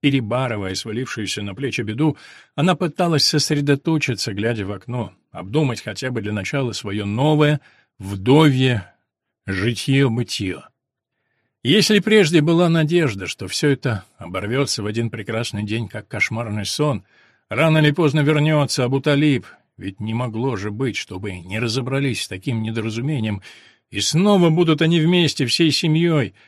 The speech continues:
а всё остальное образуется. Нашли бы способ, как нетрудно выжить, выстоять и сыновей воспитать, то теперь нет надежды. Было ей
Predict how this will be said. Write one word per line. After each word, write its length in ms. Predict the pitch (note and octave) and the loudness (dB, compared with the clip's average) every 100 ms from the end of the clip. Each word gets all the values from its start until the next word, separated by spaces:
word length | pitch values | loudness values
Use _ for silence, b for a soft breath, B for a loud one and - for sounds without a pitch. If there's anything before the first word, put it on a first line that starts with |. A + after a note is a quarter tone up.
| b - | b -4
а 100 | B2 | -2
всё 200 | - D#3+ | 2 2
остальное 400 | - E3 E3 D3 | 2 2 4 2
образуется. 760 | C#3+ D#3 C#3+ D#3 A2+ - - - _ | 2 2 2 0 0 -4 -12 -18 _
Нашли 440 | - - A3+ G#3 | -2 -2 -2 0
бы 160 | D#3 B2 | 0 -2
способ, 500 | - C#3+ C3 - - _ | -6 -8 -8 -8 -10 _
как 220 | - - | -10 -8
нетрудно 720 | C#3+ A#2 D#3 F3+ D3+ C#3 G#2+ | -8 -6 -2 0 0 0 -2
выжить, 580 | G2 F#2 E3+ F#3 C#3+ C3 | -6 -4 -2 -2 -4 -6
выстоять 680 | - F#2 F3 - - A2+ A2 | -10 -6 -6 -6 -10 -8 -6
и 40 | |
сыновей 460 | A2+ D3 C#3+ D#3+ E3+ | -4 -2 0 0 2
воспитать, 640 | C#3+ B2+ C3+ B2 C3 A#2+ _ _ _ _ _ _ _ | 0 -2 -6 -6 -6 -6 _ _ _ _ _ _ _
то 80 | - | -14
теперь 340 | - G2 C3 | -12 -6 -4
нет 260 | B2+ A#2 G2 | -4 -6 -8
надежды. 500 | F2 E2+ D#2 E2+ - _ _ _ _ _ _ _ _ | -12 -10 -10 -10 -18 _ _ _ _ _ _ _ _
Было 240 | - D3+ D3+ | 0 2 4
ей 320 | B2+ A2 F#2 | 2 0 -4